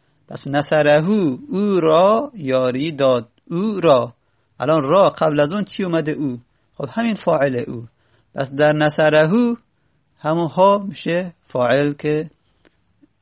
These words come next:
ام، ترجمهش بود او، او را. خب دیگه دمایر منصوب منفصل. دمایر منصوب منفصل ایاه و ایاهما ایاهم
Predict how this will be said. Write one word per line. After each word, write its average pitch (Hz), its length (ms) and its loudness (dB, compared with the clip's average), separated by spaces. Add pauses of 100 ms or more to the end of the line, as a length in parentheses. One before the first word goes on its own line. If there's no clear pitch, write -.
(120)
ام، 127 300 -6
ترجمهش 127 640 -4
بود 170 240 -6
او، 151 340 -2 (180)
او 143 180 -4
را. 113 300 -4 (2750)
خب 113 380 -12 (1400)
دیگه 170 300 -2
دمایر 202 880 0 (100)
منصوب 180 600 -2
منفصل. 156 840 -6 (1040)
دمایر 202 400 0
منصوب 180 380 -4
منفصل 160 760 -4
ایاه 139 540 -2
و 143 160 0
ایاهما 135 640 -2
ایاهم 131 640 -6